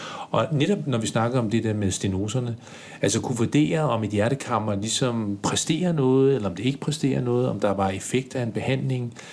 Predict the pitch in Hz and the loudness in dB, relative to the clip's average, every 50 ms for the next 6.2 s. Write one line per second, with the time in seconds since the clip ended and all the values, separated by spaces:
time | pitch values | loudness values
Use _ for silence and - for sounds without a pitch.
0 | - - - - - - - 107 104 101 101 98 95 95 95 92 87 - 143 - | -16 -16 -16 -18 -12 -2 0 2 4 4 4 4 2 2 0 -2 0 0 0 2
1 | - 151 135 123 101 95 107 123 120 - 101 92 98 - - 98 95 90 - - | 4 4 4 4 4 4 4 2 2 2 0 0 0 0 0 0 0 0 -2 -2
2 | 104 98 87 87 82 78 78 80 80 - - - - - - - - - - - | -2 -2 0 0 0 0 0 -2 -4 -10 -18 -20 -20 -20 -20 -20 -20 -20 -20 -20
3 | - - - - - - - - - - - - - 143 143 151 147 127 107 101 | -20 -20 -20 -20 -20 -20 -20 -20 -20 -14 -4 0 4 4 6 6 6 4 6 4
4 | 113 127 127 156 143 127 120 113 104 98 95 92 90 90 90 - - 95 98 - | 4 4 4 4 4 6 4 4 4 4 4 2 0 -2 -2 -2 -2 -2 -2 0
5 | - 165 180 190 165 147 131 - - 131 120 113 110 104 104 110 117 117 - 139 | 2 4 4 4 4 4 2 2 4 4 4 4 4 6 6 4 4 4 2 0
6 | 120 113 113 113 | 0 0 -2 -2